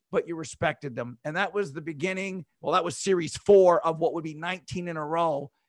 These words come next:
And we talk about them and those guys because of the passing of, of Clark Gillies, because it brings back a time in our lives that we respected the Islanders. So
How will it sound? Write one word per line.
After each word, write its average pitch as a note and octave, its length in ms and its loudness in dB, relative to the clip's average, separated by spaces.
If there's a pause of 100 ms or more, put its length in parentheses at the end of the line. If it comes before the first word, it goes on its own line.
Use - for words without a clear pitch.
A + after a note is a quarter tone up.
And D#3+ 100 -4
we F3 80 -6
talk G#3+ 320 2
about G3 300 0
them F#3+ 480 0
and E3 160 -4
those F3 200 -2
guys F3+ 720 -6 (400)
because E3 340 0
of D3+ 100 -10
the D#3 80 -8
passing F3 460 -2
of, D#3 100 -10 (200)
of C#3+ 120 -10
Clark E3 280 -4
Gillies, F#3 320 -2
because E3 440 -2
it C#3+ 100 -10
brings G3+ 260 -4
back F3+ 320 -2
a E3 80 -8
time F3+ 300 -4
in E3+ 80 -6
our D#3 140 -6
lives D#3+ 480 -2
that C#3+ 220 -2 (260)
we E3 120 -2
respected G3 500 0
the F3 80 0
Islanders. E3+ 540 -4 (240)
So - 340 -2